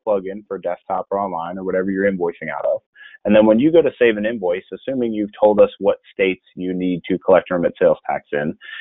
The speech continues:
it will reach out to our tax engine, represented by the A in the cloud, and we do a lot of things in real time, and I'll have another slide that'll cover this shortly. But we'll actually properly assign the rates,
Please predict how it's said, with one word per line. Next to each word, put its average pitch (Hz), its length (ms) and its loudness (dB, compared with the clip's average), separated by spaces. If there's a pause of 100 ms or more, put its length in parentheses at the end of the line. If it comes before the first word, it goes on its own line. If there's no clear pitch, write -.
(140)
it 123 80 4
will 143 180 6
reach 131 240 0
out 117 120 4
to 107 100 0
our 98 100 2
tax 110 340 -6
engine, 95 400 -8
represented 92 440 -4
by 92 120 2
the 87 100 -4
A 87 100 0
in 87 80 -12
the 82 60 -16
cloud, 98 260 2
and 90 60 -6
we 95 60 -6
do 104 160 0
a 101 40 4
lot 98 320 4
of 104 140 -2
things 95 340 -10
in 85 160 -14
real 82 280 -8
time, 80 280 -8
and 80 100 -14
I'll 82 80 -8
have 90 120 -8
another 82 260 -10 (100)
slide 80 200 0
that'll 76 220 0
cover 78 200 0
this 78 180 -6
shortly. 71 320 0 (340)
But 95 120 4
we'll 107 100 8
actually 117 300 2
properly 117 320 -6
assign 101 260 -10
the 90 80 -6
rates, 104 380 -4